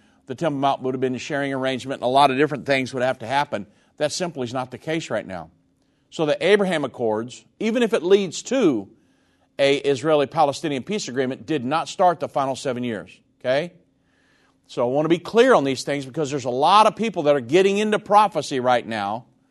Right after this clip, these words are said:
and teaching a lot of different things. And if you don't kind of go over these things and reinforce the belief systems and the truths that are taught in the Bible, people can get their thinking off. So we want to make sure we're sticking to what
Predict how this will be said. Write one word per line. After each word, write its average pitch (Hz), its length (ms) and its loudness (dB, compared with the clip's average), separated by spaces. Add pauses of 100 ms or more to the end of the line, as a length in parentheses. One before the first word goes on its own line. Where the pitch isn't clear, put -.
(400)
and 143 180 -4
teaching 185 360 -2
a 147 60 0
lot 151 220 4
of 151 60 -2
different 151 320 -4
things. 156 520 0 (480)
And 147 280 0
if 131 80 -6
you 165 80 0
don't 175 200 2
kind 175 340 -2
of 135 120 -2
go 147 160 4
over 185 300 4
these 147 220 0
things 160 260 -4
and 131 180 -6
reinforce 175 560 -2
the 147 120 -6
belief 151 300 -2
systems 147 420 -6
and 135 140 -4
the 123 60 -6
truths 180 560 0 (380)
that 147 120 4
are 143 60 2
taught 175 220 2
in 127 80 -4
the 123 60 0
Bible, 143 580 6 (1300)
people 165 240 2
can 156 160 -4
get 160 160 0
their 147 120 0
thinking 151 460 0
off. 101 140 -4
So 135 120 -6
we 113 60 -6
want 160 160 0
to 220 60 2
make 226 160 0
sure 220 200 -2
we're 156 140 0
sticking 208 460 -4
to 175 60 2
what 170 280 2